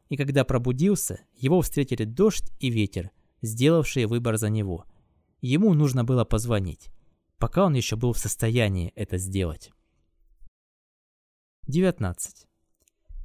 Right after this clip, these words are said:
"Эй, дорогая, это я. Прости, что разозлил тебя, правда". Она это полностью проигнорировала. "Это не похоже на аллергию, мистер.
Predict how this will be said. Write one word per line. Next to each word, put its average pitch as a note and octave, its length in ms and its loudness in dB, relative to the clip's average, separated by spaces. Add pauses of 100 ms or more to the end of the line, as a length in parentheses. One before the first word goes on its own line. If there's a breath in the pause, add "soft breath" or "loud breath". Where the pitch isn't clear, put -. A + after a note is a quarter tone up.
(540)
"Эй, D#3+ 160 2
дорогая, B2+ 520 2
это D#3+ 140 -2
я. G#2+ 340 -2 (300 soft breath)
Прости, - 360 0
что - 180 2
разозлил D3 480 0
тебя, F#2+ 260 -6
правда". G#2+ 580 0 (560)
Она A2 240 2
это A2 120 0
полностью G#2+ 520 -2
проигнорировала. G2+ 960 -2 (580)
"Это A2+ 260 -2
не D3+ 140 2
похоже F#3+ 480 2
на G3 120 2
аллергию, D#3+ 460 0
мистер. B2 440 -2